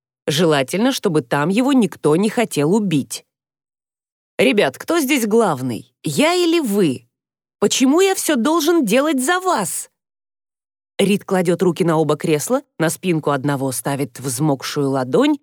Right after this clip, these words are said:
во второй упирается кулаком, сжимающим пистолет, и закатывает глаза. «Мы можем сесть в Дананге», натянутым голосом предлагает второй пилот, шумно сглатывая.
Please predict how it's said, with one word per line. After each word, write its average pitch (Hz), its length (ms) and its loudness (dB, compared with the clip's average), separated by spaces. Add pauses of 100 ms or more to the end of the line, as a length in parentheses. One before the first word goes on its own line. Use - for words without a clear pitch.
(240)
во 160 120 0
второй 190 480 0
упирается 220 540 0
кулаком, 226 580 0
сжимающим 220 680 0
пистолет, 214 680 -2 (440)
и 349 80 -2
закатывает 214 680 0
глаза. 135 540 0 (1040)
«Мы 196 240 4
можем 214 420 2
сесть 196 380 0
в 196 60 0
Дананге», 214 680 2 (180)
натянутым 170 640 0
голосом 247 420 0
предлагает 170 480 0
второй 165 340 0
пилот, 160 440 0 (100)
шумно 233 460 0
сглатывая. 135 680 -4